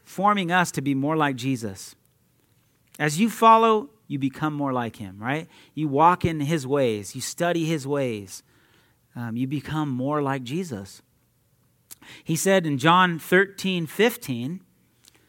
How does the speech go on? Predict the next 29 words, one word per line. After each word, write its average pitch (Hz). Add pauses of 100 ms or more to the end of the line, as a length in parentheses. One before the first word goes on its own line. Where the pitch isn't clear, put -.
(360)
"For 143
I 185
have 196
given 175
you 180
an 143
example 123
that 120
you 160
should 139
do 175
as 117
I 135
have 135
done 123
to -
you." 135 (540)
Jesus 147
saying, 127
"Look, 147
look 120
at 165 (100)
my 160
life. 165 (320)
Now 104
walk 117
like 113
I 117
do." 95